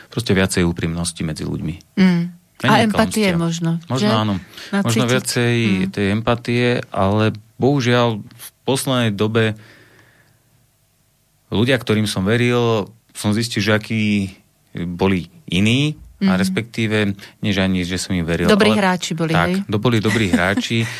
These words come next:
Speaker 1: a
Speaker 2: <laughs>
Speaker 1: možno
Speaker 2: Mhm.
Speaker 1: menej klamstva, viacej úprimnosti, aj keď, e, tá pravda môže bolieť. Ale povedzme si na rovinu, je lepšie, nech vás bolí týždeň pravda,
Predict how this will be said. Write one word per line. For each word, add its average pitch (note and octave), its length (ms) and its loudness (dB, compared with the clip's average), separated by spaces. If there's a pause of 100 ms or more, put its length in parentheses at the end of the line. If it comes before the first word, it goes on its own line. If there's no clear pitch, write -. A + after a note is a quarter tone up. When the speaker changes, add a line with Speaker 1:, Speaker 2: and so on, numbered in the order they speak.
(180)
Speaker 1:
a G2+ 260 0
Speaker 2:
<laughs> G2+ 60 0
Speaker 1:
možno A2+ 240 2
Speaker 2:
Mhm. A2 80 2
Speaker 1:
menej A2+ 240 2
klamstva, G#2+ 560 0
viacej G#2 320 0
úprimnosti, G#2 480 -2
aj G2+ 160 2
keď, - 140 -8 (100)
e, G2+ 160 0 (320)
tá G2 80 -2
pravda G2 400 0
môže G2 240 0
bolieť. F#2 560 0 (640)
Ale G2 160 -4
povedzme G#2 320 2
si G2+ 160 -2
na F#2+ 80 4
rovinu, G2+ 560 0
je G#2 160 0
lepšie, G#2+ 800 0
nech G#2 320 -4
vás G2+ 320 0
bolí G#2+ 480 -2
týždeň G#2+ 400 0
pravda, G#2+ 560 2